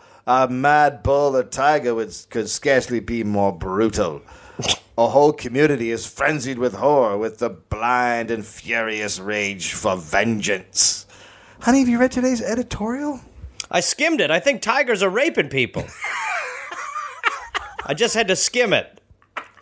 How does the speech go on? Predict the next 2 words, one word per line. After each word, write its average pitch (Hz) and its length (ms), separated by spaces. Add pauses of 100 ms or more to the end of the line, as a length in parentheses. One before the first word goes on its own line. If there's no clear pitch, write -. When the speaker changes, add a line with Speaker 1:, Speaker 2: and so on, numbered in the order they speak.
(1800)
Speaker 2:
Boy. 151 380 (360)
Speaker 1:
Yeah. 117 260